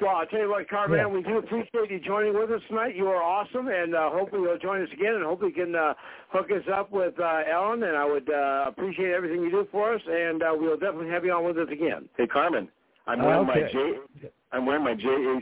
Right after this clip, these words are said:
Speaker 3: C bracelet, so whenever I have questions, I look at that and I say, "Just ask Carmen." <laughs>
Speaker 2: All right, there you go. Just ask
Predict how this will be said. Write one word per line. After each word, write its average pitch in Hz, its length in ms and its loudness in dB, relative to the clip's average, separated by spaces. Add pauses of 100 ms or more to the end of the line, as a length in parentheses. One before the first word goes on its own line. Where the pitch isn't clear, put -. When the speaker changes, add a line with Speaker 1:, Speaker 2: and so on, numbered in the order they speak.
Speaker 3:
C 151 140 0
bracelet, 117 480 0 (120)
so 113 140 2
whenever 151 240 2
I 151 40 2
have 143 120 -2
questions, 113 480 -2 (160)
I 107 80 4
look 113 160 2
at 123 80 -6
that 110 220 2
and 101 120 0
I 95 160 0
say, 95 260 2 (300)
"Just 117 260 -4 (200)
ask 95 240 -4 (220)
Carmen." 82 440 -6 (1040)
<laughs> - 400 -6
Speaker 2:
All 147 260 4
right, 120 280 0
there 156 180 2
you 190 220 2
go. 151 340 2
Just 160 240 2
ask 160 220 2